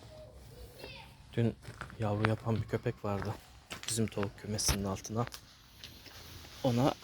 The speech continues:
yemek getirdim. Burada tabii yavruları. İş yerinden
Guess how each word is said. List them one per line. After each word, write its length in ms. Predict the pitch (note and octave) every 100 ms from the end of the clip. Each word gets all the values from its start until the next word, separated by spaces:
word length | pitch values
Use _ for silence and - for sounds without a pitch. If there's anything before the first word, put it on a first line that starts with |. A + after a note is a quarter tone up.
| -
yemek 360 | D#3+ E3 D3+
getirdim. 560 | D3 - - C3 C3+ B2 - - - - - - - - - - - - - - - - - - - - - - - - - -
Burada 300 | - - - -
tabii 180 | - -
yavruları. 480 | - - - - D#3+ - - - - - - - - - - - - - - - - - - - -
İş 240 | B2+ -
yerinden 480 | C3 C3+ C3 C3